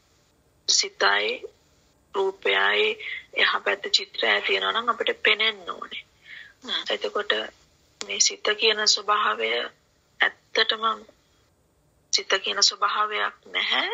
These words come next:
Speaker 1: කියන්නේ තියෙන්නේ ඇතුලේ නෙමෙයි. මේක අර, අ, විඥානං අනිදස්සනං අප්පටිකං කියන ස්වභාවයේදී මේක එළියේ තියෙනවා කියලා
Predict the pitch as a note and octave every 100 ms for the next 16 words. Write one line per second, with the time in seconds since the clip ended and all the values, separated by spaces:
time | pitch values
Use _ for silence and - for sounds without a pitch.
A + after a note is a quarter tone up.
0 | A4+ - - - - F#3+ F#3 - G3+ G3+
1 | G#3 G#3 A#3+ D#4+ - - - - - A#3
2 | A#3 G3+ G3+ G#3 F#3 - _ - - _
3 | _ G3+ F#3+ G3 G3+ F#3+ G#3+ - - _
4 | _ - - - - - _ _ _ _
5 | _ _ G3 G3 F#3+ G3+ G3+ G3 G3+ G3
6 | G3+ - - F#3+ G#3 G3+ - G#2 G2+ G3
7 | G#3 G#3+ - G3 G#3 G#3 G#3+ G#3 G#3+ G#3
8 | G#3 G#3 G3+ G#3 G#3+ G#3+ A3 D4+ - -
9 | - _ - - - C5+ - - G3 A3
10 | A#3+ - A#3 A3 G#3+ G#3+ - - - G#3
11 | G#3+ C#4